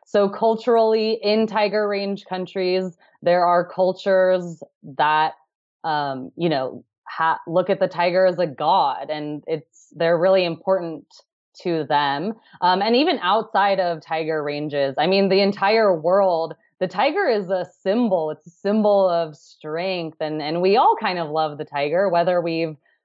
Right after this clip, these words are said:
whether we have them in the wild or not. Um, so culturally, they're pretty important. And me as a scientist, I have to talk about the ecology a little bit.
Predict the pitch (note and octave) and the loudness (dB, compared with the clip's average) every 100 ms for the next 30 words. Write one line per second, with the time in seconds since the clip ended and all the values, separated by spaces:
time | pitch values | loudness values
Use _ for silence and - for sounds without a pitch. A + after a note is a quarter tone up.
0 | _ _ - F3+ F#3+ F#3 F#3+ F3+ F#3+ F#3+ | _ _ -2 0 2 2 0 0 -2 -2
1 | F#3+ F#3+ F#3+ F#3 F#3 F#3+ F#3+ B2 - _ | 0 2 2 2 0 0 -4 -6 -14 _
2 | _ _ _ _ G3 G3 F#3+ G3+ G3 B3 | _ _ _ _ -4 -2 0 0 0 -2
3 | B3+ B3+ A3+ G3+ F#3+ F#3 F3+ F3 E3+ E3 | -2 0 0 2 2 0 -2 -6 -6 -4
4 | D#3+ E3 D#3+ - _ _ - F#3+ F#3 F#3 | -2 -2 -4 -8 _ _ -4 -2 0 0
5 | F#3 F3+ F3 F3 G3+ G3+ F3+ F3+ F#3 F3+ | -2 -2 -2 0 2 2 0 0 -2 0
6 | F3+ F#3 E3+ E3+ - E3+ E3+ E3 D#3 D3 | -4 -4 -4 -4 -6 -4 -2 -2 -4 -6
7 | C#3 E3 E3+ E3+ D#3+ E3 D#3+ D#3 D#3 D#3 | -4 0 2 0 -2 -2 0 -2 0 2
8 | D#3 | 0